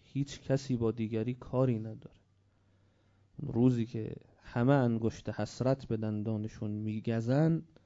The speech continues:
«لم تمت قلبه.» قلب او نمیمیره. این یکی از برکات و اثرات جلوس در این مجلس.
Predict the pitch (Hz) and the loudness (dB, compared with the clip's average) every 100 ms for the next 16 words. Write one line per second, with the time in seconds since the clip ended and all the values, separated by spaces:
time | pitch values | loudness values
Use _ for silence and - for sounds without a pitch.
0 | _ _ _ _ _ - 127 160 131 - | _ _ _ _ _ -2 4 6 4 0
1 | 117 113 113 - 107 107 98 - - - | -8 -6 -8 -10 -8 -6 -8 -12 -14 -14
2 | - 135 151 143 123 127 123 131 120 113 | -2 4 4 4 4 4 6 6 4 2
3 | 107 117 - _ - - _ _ _ _ | -4 -8 -14 _ -20 -20 _ _ _ _
4 | _ _ _ _ _ - 135 131 - - | _ _ _ _ _ -2 2 4 2 0
5 | 120 117 113 110 113 113 110 - 117 - | -4 -4 -4 -6 -4 -4 -4 -2 -2 -2
6 | 117 110 110 - 110 110 110 - 113 113 | -6 -4 -6 -4 -2 0 0 -4 -12 -12
7 | - 120 127 160 - 120 117 113 110 113 | -2 2 6 6 4 -2 0 -4 -2 -2
8 | 110 107 104 - - | -4 -8 -12 -18 -20